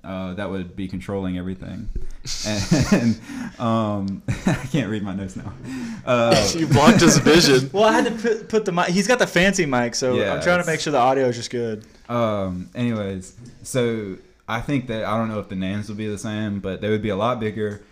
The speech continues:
Speaker 1: They'd have about six million people in each one.
Speaker 2: Whew.
Speaker 1: And so it would be around sixty-six to seventy million people that would be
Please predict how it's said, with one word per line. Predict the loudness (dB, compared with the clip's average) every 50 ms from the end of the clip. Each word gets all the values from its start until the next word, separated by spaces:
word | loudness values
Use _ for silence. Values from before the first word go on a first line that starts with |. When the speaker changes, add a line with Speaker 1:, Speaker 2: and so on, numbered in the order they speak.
| _ _ -10
Speaker 1:
They'd | -8 -6
have | -4 -4
about | -4 -4 -4 -6 -6 -6
six | -10 -14 -12 -4 -4 -4 -4 -4 -6
million | -6 -6 -6 -6 -8
people | -8 -10 -10 -8 -10 -10
in | -10 -10
each | -10 -12 -12
one. | -10 -10 -8 -8 -8 -8 -10 -12 -14 -20 -20 -4
Speaker 2:
Whew. | 0 0 0 0
Speaker 1:
And | 0 -4 -4 -4 -6 -6
so | -6 -6 -4 -2 -2 -2 -4 -4 -6 -6 -6 -6 -8 -10 -14 _ _ _
it | -2 -2
would | -2 0 0
be | 0 0 0
around | 0 0 0 -2 -2 -2
sixty-six | -4 -4 -8 -6 -6 -8 -8 -4 -4 -4 -4 -4 -8 -14 -12
to | -12 -12
seventy | -6 -4 -4 -4 -2 -4 -4 -4
million | -2 -2 -2 -2 -2 -4 -2
people | -4 -4 -4 -4 -6 -6 -4
that | -4 -6 -6
would | -6 -8 -6
be | -6 -6 -4 -4 -4 -4 -6 -8